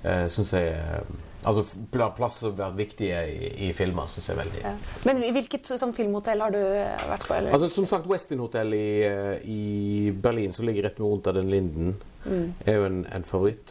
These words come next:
Speaker 1: Be-, brukt, det er vel et attentat i Jason Bourne, eh, derfra.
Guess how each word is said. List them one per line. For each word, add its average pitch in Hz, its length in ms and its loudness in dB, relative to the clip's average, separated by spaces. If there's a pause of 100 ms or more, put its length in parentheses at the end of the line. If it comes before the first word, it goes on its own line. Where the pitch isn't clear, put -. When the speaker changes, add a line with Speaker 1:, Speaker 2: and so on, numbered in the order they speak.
Speaker 1:
Be-, 104 120 4
brukt, 101 340 -4
det - 40 2
er 101 100 4
vel 98 60 0
et 90 100 -6
attentat 98 520 -4
i 98 120 -2
Jason 98 320 0
Bourne, 98 260 4 (840)
eh, 101 640 4
derfra. 104 600 0